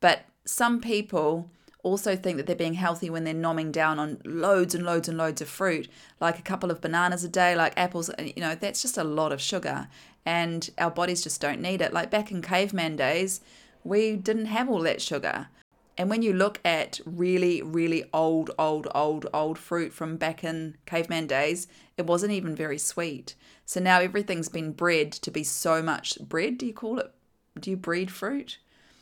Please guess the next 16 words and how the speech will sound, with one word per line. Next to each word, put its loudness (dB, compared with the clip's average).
What -6
do -2
you 0
do -2
with -8
fruit? -4
Growing? 4
I 0
don't -2
know, -4
whatever, 2
whatever -4
they -4
do -4
with -4
it. -4